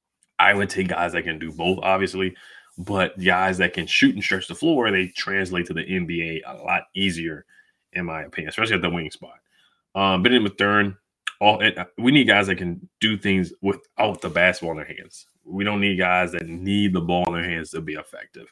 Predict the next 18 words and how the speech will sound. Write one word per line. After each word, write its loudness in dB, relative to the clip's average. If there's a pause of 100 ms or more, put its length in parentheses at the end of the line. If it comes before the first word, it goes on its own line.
(520)
And -4
that's 0
what 0
I 0
liked -2
about, -4 (100)
that's -2
what 0
I 0
liked -4
about -8
Benedict -4
Mathurin, -8 (220)
<clears throat> -14 (200)
excuse 2
me, 0 (800)
the 0
most. 0